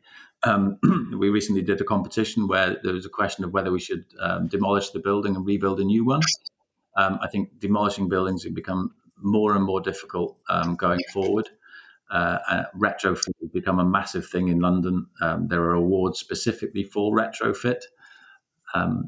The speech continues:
in order to save embodied carbon. So I, I think, I think that boundary or that question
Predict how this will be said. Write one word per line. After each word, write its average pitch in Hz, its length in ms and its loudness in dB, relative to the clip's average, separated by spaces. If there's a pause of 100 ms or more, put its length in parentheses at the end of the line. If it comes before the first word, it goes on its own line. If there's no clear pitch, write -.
in 95 140 -2
order 90 220 0
to - 60 -12
save 90 300 0
embodied 90 380 2
carbon. 98 560 -2 (840)
So 110 340 2
I, 117 240 0
I - 20 2
think, 120 340 0
I 110 60 0
think 123 220 0
that 117 260 0
boundary 92 600 2
or 90 280 -4
that 92 240 -2
question 87 680 -2